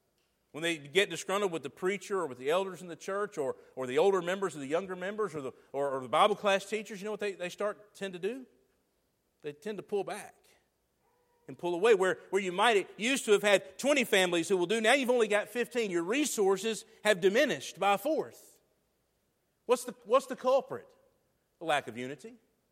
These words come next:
a lack of oneness, a lack of being together. And I think that's why you see congregations of,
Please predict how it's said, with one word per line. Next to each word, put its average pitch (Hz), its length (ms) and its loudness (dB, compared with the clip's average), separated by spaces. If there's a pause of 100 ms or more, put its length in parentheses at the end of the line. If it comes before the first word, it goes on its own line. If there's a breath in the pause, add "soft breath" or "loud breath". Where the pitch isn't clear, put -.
(460)
a - 20 -8
lack 143 220 -2
of 120 80 -10
oneness, 175 380 -10 (920)
a 156 60 -8
lack 165 220 0
of 147 100 -10
being 143 180 -8
together. 123 420 -8 (1400)
And 175 120 0
I 226 40 8
think 254 120 6
that's 208 180 2
why 208 180 2
you 202 180 -2
see 220 200 -6
congregations 196 760 -2
of, 160 120 -10